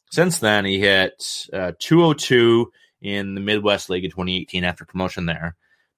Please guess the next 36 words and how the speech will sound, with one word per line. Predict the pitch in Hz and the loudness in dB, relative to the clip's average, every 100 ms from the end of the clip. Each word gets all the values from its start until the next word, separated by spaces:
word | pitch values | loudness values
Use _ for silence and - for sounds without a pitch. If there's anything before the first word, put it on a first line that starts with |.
| 101 | -6
And | 101 | -2
then | 101 | -2
in | 107 98 | -2 -2
twenty | 107 104 | -2 0
nineteen, | 104 120 - 107 95 92 92 101 - - - | 2 0 -4 -4 -2 -2 -4 -6 -12 -18 -8
he | 101 87 | -6 -6
started | - 98 90 | 0 0 2
back | 107 127 | 2 2
in | |
the | 110 | 0
Midwest | 98 92 87 | 0 0 0
League, | 95 90 | -2 -2
hit | 98 | -4
two, | - 101 - 104 - | -4 -6 0 0 -2
uh, | 90 92 | -4 -2
two | 87 113 | 0 -4
forty-one, | - 104 98 131 156 151 147 - - - | 0 0 2 2 4 4 0 -8 -20 -8
and | 104 | -4
then | 101 | -2
two | - | -4
fifty-six | 117 113 101 - 101 95 - | -6 -6 -6 -2 0 0 -4
in | 98 92 | -6 -6
the | 92 | -6
Florida | 85 98 92 | -4 -2 -2
State | - 95 82 | -2 -2 -2
League, | 90 87 82 - | -2 -4 -6 -8
in, | 85 82 - | -6 -6 -8
which | 80 82 | -12 -12
is | - | -6
Class | 90 90 | -2 -2
A | - | -4
Advanced. | 87 82 - 123 127 104 - - - _ _ _ _ | -8 -8 0 2 2 0 -6 -14 -18 _ _ _ _
So | - 117 101 | 0 4 4
a | |
lot | 101 135 | 4 4
of | 143 113 | 4 0